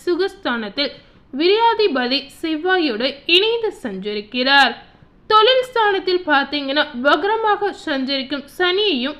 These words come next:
பார்க்கிறார். இதனால உங்களுக்கு இருக்கக்கூடிய தடைகளும் தாமதங்களும் அதிகரிக்க வாய்ப்பு இருக்கு அப்படின்னு சொல்லப்படுது. ஆரோக்கிய ரீதியான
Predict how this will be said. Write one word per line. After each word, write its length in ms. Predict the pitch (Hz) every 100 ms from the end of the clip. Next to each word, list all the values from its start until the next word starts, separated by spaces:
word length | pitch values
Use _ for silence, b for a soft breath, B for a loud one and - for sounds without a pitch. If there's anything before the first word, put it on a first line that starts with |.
| -
பார்க்கிறார். 840 | 220 185 - 247 254 277 262 - b b b -
இதனால 640 | 214 220 226 254 277 302 339 -
உங்களுக்கு 580 | 285 277 294 302 302 285
இருக்கக்கூடிய 720 | 285 277 285 330 320 269 277 269 -
தடைகளும் 680 | 285 269 277 269 254 254 254 -
தாமதங்களும் 760 | 302 311 370 349 294 226 269 269
அதிகரிக்க 640 | 285 349 440 440 381 370 359
வாய்ப்பு 440 | 226 226 262 311
இருக்கு 220 | 302 302 294 294
அப்படின்னு 480 | 302 359 220 233 - -
சொல்லப்படுது. 720 | 208 185 202 233 254 254 285 247 - b b b
ஆரோக்கிய 640 | 214 214 240 262 254 285 277
ரீதியான 480 | 269 262 269 269